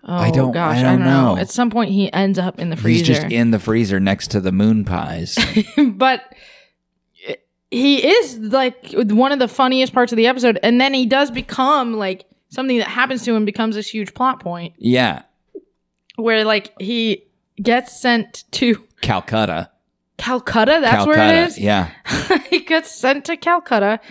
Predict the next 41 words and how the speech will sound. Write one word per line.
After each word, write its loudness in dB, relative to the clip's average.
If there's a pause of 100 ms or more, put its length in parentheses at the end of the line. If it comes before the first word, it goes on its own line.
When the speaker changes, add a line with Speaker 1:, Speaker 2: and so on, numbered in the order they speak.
(240)
Speaker 1:
and 0
they're 4
like, 0
"You -2
have 0
to -14
get 2
him 0
back." 0
And 2
Speaker 2:
Yeah. 4
Speaker 1:
he's 2
just 0
sitting 0
in 2
a 2
market 0
in -4
Calcutta 0
Speaker 2:
Yeah. 2 (360)
Speaker 1:
that 0
apparently -6
smells -4
like -4
curry. -2
Speaker 2:
Yeah. 0 (260)
Speaker 1:
And 0 (640)
what 0
do -2
they 4
burn? 2 (440)
Speaker 2:
Uh, 2
sandalwood. 0 (600)
Speaker 1:
Sandalwood, 4
Speaker 2:
Sandalwood 2
Speaker 1:
curry 4
and 4
Speaker 2:
incense. 2
Speaker 1:
sandalwood. 0
Speaker 2:
Yeah. 0 (260)
Speaker 1:
Yeah. 2